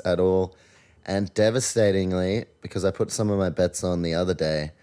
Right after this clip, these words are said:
uh, the bet of Dustin Jacoby by decision, some, I swear to God, I fucking put that on. I swear I put that bet on, and now it is nowhere to be seen. And a great start to the day,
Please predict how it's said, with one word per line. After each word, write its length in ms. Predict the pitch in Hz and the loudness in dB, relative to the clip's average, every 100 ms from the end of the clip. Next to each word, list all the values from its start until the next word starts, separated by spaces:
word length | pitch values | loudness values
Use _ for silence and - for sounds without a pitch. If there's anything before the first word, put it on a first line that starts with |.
| _ _ _ _ _ - | _ _ _ _ _ -4
uh, 440 | 95 92 92 92 - | 0 2 2 0 -4
the 100 | 87 | -12
bet 400 | - 110 117 - | 0 2 2 0
of 160 | 98 - | -6 -4
Dustin 380 | - 104 - 104 | 0 0 0 -2
Jacoby 400 | 95 - 101 101 | -2 0 2 2
by 160 | 90 92 | 0 -2
decision, 520 | - - 101 107 104 | -2 -4 -2 -2 -2
some, 200 | - 143 | -2 0
I 120 | 120 | 0
swear 480 | - - - 139 143 | 0 0 -2 0 2
to 80 | 117 | 2
God, 240 | 113 92 | 4 2
I 80 | 73 | 0
fucking 420 | - 101 95 95 | -2 0 0 -4
put 180 | 90 90 | -6 -4
that 180 | 90 87 | 0 0
on. 320 | 85 80 76 - _ _ _ _ - | 0 -4 -8 -12 _ _ _ _ -6
I 100 | 101 | -4
swear 500 | - - 123 120 107 | -2 0 4 6 4
I 40 | |
put 200 | 104 104 | 2 2
that 180 | 95 73 | 0 2
bet 200 | 90 85 | 0 0
on, 340 | 80 76 76 - | 0 -4 -6 -8
and 380 | 95 90 87 80 - - - - - _ - | -4 -2 -2 -6 -12 -20 -20 -20 -20 _ -18
now 640 | - 98 113 120 101 95 | -4 0 4 4 4 2
it 160 | - 95 | 0 0
is 240 | 92 87 - | -2 -4 -4
nowhere 480 | 104 104 107 104 98 | 0 4 4 6 4
to 80 | |
be 140 | 90 87 | 0 -4
seen. 680 | - 98 92 87 85 85 87 _ _ _ _ _ - 98 | -2 0 0 0 -2 -4 -10 _ _ _ _ _ -10 -2
And 420 | 95 95 98 90 | 2 2 2 0
a 80 | - | -2
great 400 | 95 - 110 110 | -2 2 2 2
start 320 | - 127 113 - | 0 2 2 0
to 80 | |
the 80 | 101 | -8
day, 540 | - 110 104 98 104 | -2 4 6 6 2